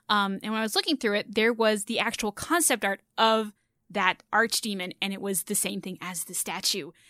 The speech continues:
So that weird Lovecraftian horror thing is that statue.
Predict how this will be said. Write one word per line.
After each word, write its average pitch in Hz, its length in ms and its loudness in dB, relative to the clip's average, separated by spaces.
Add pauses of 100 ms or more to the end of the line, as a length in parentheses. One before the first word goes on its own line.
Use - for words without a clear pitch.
(140)
So 240 400 2 (160)
that 214 260 4
weird 254 420 6
Lovecraftian 233 580 0
horror 214 280 2
thing 190 400 -2
is 214 180 0
that - 200 2
statue. 196 500 0